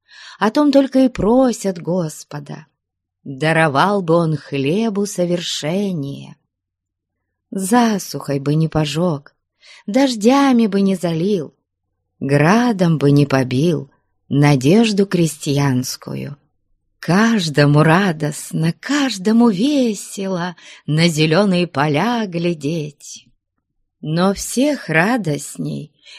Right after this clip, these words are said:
всех отраднее любоваться на них — крестьянину деревни Парамовой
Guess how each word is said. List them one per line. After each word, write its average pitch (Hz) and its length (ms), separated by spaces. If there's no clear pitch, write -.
всех - 340
отраднее 208 960
любоваться 156 920
на 143 180
них — 127 400
крестьянину 220 960
деревни 139 520
Парамовой 131 840